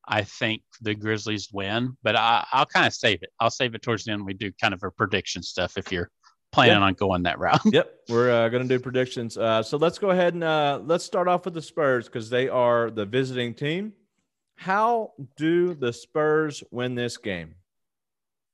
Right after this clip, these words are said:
Speaker 1: The Spurs win this game if they get to the free throw line, and
Speaker 2: Okay.
Speaker 1: specifically DeMar DeRozan. Um,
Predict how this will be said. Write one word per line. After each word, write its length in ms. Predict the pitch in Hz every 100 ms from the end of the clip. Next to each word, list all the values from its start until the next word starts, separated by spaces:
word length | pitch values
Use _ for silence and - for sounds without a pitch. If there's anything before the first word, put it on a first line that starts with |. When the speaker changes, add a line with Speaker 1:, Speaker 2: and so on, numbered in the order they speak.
| _ _ _ - - - - _ _ _
Speaker 1:
The 100 | -
Spurs 640 | 110 - 156 165 196 196 -
win 240 | 160 170 170
this 200 | 165 -
game 480 | 104 87 85 95 110 _ -
if 420 | 117 120 127 -
they 140 | - 117
get 200 | 120 -
to 100 | 120
the 60 |
free 220 | 113 117 101
throw 220 | 90 85
line, 280 | 78 65 110 _ _ _ _ _ _
and 280 | - 113 110
Speaker 2:
Okay. 60 | 107
Speaker 1:
specifically 960 | - 123 - - 143 147 135 135 127
DeMar 380 | 117 117 113 110
DeRozan. 720 | 107 107 98 90 87 - 113 113 _ _ _ _ -
Um, 580 | 104 101 101 101 98